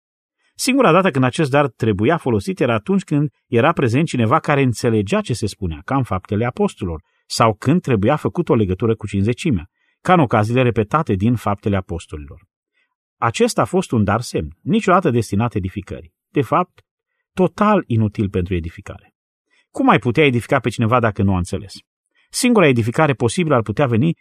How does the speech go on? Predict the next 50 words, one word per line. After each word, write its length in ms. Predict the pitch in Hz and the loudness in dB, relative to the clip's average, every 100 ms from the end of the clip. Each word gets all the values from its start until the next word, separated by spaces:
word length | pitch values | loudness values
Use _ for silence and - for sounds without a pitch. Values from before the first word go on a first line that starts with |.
| _ | _
dacă 280 | 170 156 139 | -2 0 2
cineva 340 | 143 113 165 | 2 2 4
ar 80 | 160 | 4
înțelege 580 | 127 - 107 117 143 175 | 2 0 0 2 0 -2
sau 200 | 156 127 | 0 2
dacă 260 | 143 - | 0 0
ar 80 | 113 | -2
fi 160 | - 156 | -2 -2
interpretată 800 | 135 113 101 98 165 151 - - | 0 -2 -2 -4 -4 -2 -4 -4
astfel 400 | 123 147 - 113 | -6 -6 -4 -2
încât 500 | 90 85 - 73 - _ _ | -2 -4 -8 -10 -12 _ _
să 200 | - - | -6 -4
poată 260 | - 117 113 | 0 0 0
înțelege. 420 | 123 120 80 - _ _ _ _ _ | -2 -2 -6 -8 _ _ _ _ _
Dar 180 | - 202 | -2 0
scopul 360 | - 254 208 139 | 0 0 2 0
său 220 | - 175 | 2 2
nu 160 | 127 | 2
a 60 | 202 | 0
fost 260 | - 196 - | 0 -2 -2
edificarea, 580 | 151 - 156 131 80 80 | -2 -4 -2 -2 -4 -6
nu 340 | 87 170 196 | -2 0 0
acesta 360 | 160 - 104 104 | -2 -4 -6 -6
a 40 | |
fost 180 | - 98 | -8 -12
scopul. 360 | - - - _ | -12 -18 -20 _
Scopul 380 | - - 208 233 | -18 -2 0 2
a 60 | 143 | 0
fost 200 | 175 143 | 0 -2
acela 280 | 127 190 156 | -2 -2 -2
de 120 | 131 | -2
a 40 | |
fi 140 | 110 139 | -4 -2
un 160 | 101 | -2
semn 380 | 95 - 156 214 | -4 -4 -2 -2
care 220 | - 135 | -2 -4
să 140 | 107 98 | -4 -4
arate 300 | 101 170 143 | -4 -4 -6
că 100 | 113 | -4
Dumnezeu 360 | 98 92 123 | -4 -4 -4
vorbește 580 | 110 92 92 135 - 208 - _ | -6 -6 -6 -6 -8 -10 -10 _
și 140 | - - | -16 -2
că 120 | 123 | -2
profeții 460 | 107 101 220 208 | 0 0 0 2
Noului 200 | 156 147 | 2 2
Testament 400 | 123 113 117 165 | 0 -2 0 0
și 80 | 139 | 0
apostolii 540 | 110 - 247 - - 143 | -2 0 -2 -2 -2 0
Noului 200 | 151 127 | 0 -2
Testament 420 | 120 147 180 | -2 0 0